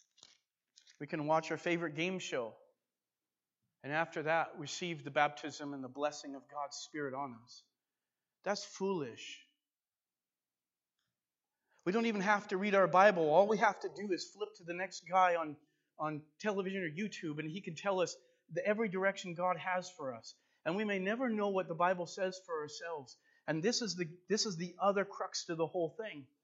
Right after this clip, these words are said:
Because Jesus was telling us, if you're gonna discern, you're gonna discern them by their fruits and their doctrine. I want you to go with me to First Timothy chapter four.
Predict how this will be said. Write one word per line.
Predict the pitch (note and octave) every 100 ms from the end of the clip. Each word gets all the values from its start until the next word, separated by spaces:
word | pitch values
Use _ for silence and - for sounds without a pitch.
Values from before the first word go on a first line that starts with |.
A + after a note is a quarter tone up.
| _ _ _
Because | D3+ D3+ E3+
Jesus | C#3+ G3+ G#3+ G#3
was | F#3+ -
telling | G3+ G3 E3+
us, | D3+
if | F#3 E3
you're | E3
gonna | F#3+ G#3+
discern, | F#3 - F#3+ F#3 D#3 - - _
you're | D#3
gonna | F#3 E3
discern | D3+ F#3+ F#3
them | E3+
by | E3 D#3
their | D3
fruits | - - E3+ G3+ - - - _ _ _ _ -
and | D#3 F3+
their | F3
doctrine. | D#3 C3+ A#2+ - B2+ G#2+ _ _ _ _ _ _ _ _ _ _ _ _ _ _ _ _ _ _ _ _ _ _ _ _ _ _ _ _ _ _ _ - -
I | C3+
want | D#3 -
you |
to | C#3+
go | D3 D3
with | D#3 -
me | E3 D#3
to | -
First | - D#3+ -
Timothy | - E3+ D3+ C#3+
chapter | - D3+ - C#3+
four. | - E3+